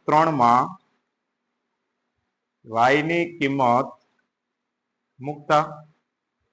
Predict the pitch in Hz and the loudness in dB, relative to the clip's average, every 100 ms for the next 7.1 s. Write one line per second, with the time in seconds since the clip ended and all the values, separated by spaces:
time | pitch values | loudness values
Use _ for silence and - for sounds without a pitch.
0 | _ 120 - 131 151 156 160 156 147 151 | _ -20 -10 -6 -4 0 0 0 2 2
1 | 156 156 160 156 156 160 - 135 123 120 | 2 0 -2 0 -2 -2 -2 0 2 2
2 | 113 123 127 _ _ _ _ _ _ _ | 2 -2 -4 _ _ _ _ _ _ _
3 | _ - 170 175 175 165 147 147 147 143 | _ -2 2 2 2 2 2 2 -4 -6
4 | - 143 147 156 127 117 120 120 - _ | -8 0 2 2 4 4 2 -4 -16 _
5 | _ _ _ _ _ _ _ _ _ _ | _ _ _ _ _ _ _ _ _ _
6 | _ - 135 143 139 135 147 143 151 165 | _ -10 -4 -4 -2 -4 -2 -2 0 -2
7 | 165 | -2